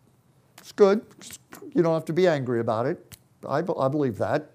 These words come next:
That's wonderful. God decides what it, why? Because God works miracles. That's great. But then if we believe that, and we believe that's the only element that impacts the flow of miracles,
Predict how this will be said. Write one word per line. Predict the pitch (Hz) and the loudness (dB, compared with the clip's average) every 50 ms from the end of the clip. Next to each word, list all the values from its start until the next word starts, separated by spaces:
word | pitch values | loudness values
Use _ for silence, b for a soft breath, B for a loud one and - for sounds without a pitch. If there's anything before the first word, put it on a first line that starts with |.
| _ _ _ _ _ _ | _ _ _ _ _ _
That's | 156 165 160 - | -2 -2 0 2
wonderful. | 180 196 202 196 151 143 135 - - - 113 | 6 6 6 6 6 2 -2 -2 -6 -12 -8
God | 107 104 143 156 180 196 190 | -2 2 4 6 6 6 6
decides | 196 196 - - 175 139 131 151 147 143 | 4 0 -2 0 0 0 0 -2 -2 -2
what | 151 147 135 | -4 -4 -4
it, | - - | -4 -2
why? | - 190 240 254 175 131 | 2 4 6 6 6 4
Because | - 139 135 139 117 | 2 -4 -8 -8 -8
God | 104 - 156 131 151 160 | -4 -2 0 0 0 0
works | 147 175 180 180 180 - | 2 2 2 2 2 -2
miracles. | 202 220 220 202 156 - 127 117 104 | -4 -2 -2 -2 -4 -4 -6 -4 -2
That's | - 160 147 - - | -2 -2 -2 -2 0
great. | - 220 220 180 - - b b b b b b b b b b b b b - | 0 2 2 2 0 -2 b b b b b b b b b b b b b 6
But | - 202 202 202 - | 8 10 10 10 8
then | - 220 226 220 208 202 185 175 - - _ _ - | 8 10 10 10 10 8 6 0 -4 -8 _ _ 6
if | 220 196 196 - | 8 8 8 6
we | 196 233 262 247 | 4 6 6 6
believe | 190 165 220 214 202 196 196 202 233 277 277 277 285 277 233 160 127 | 6 6 6 6 6 4 4 2 0 0 0 2 2 2 0 2 4
that, | 156 143 127 113 113 - - - - _ _ _ _ _ _ _ _ _ _ _ _ _ _ _ _ _ | 6 6 6 4 2 -2 -6 -12 -20 _ _ _ _ _ _ _ _ _ _ _ _ _ _ _ _ _
and | - 147 160 | -2 2 4
we | 208 240 | 6 6
believe | 202 180 220 226 226 208 160 | 8 8 6 6 6 6 4
that's | 190 180 170 - - - | 4 2 2 -2 -4 -2
the | - 170 170 151 - - _ - | 0 0 0 0 -4 -10 _ 4
only | 247 262 294 311 302 320 320 311 294 294 294 285 277 - - | 6 8 8 10 8 8 6 4 2 0 -2 -2 -4 -2 0
element | 214 226 254 254 240 208 170 147 135 - | 0 2 2 2 2 2 0 0 -2 2
that | - 170 156 160 - - | 2 2 2 2 0 0
impacts | 226 262 285 285 240 - - - - 226 233 196 156 - - - - - | 0 0 0 -2 -6 -10 -10 -8 -4 -2 -2 -2 -2 -4 -6 -12 -16 -4
the | - 175 | -2 -2
flow | 160 - - 233 202 208 208 196 190 180 | -2 -2 -2 -2 0 2 4 4 4 4
of | 165 147 | 2 0
miracles, | 165 170 180 180 170 151 127 - - 139 117 - - - - b | -2 -2 -2 0 0 0 -2 -2 -4 -8 -10 -10 -10 -14 -18 b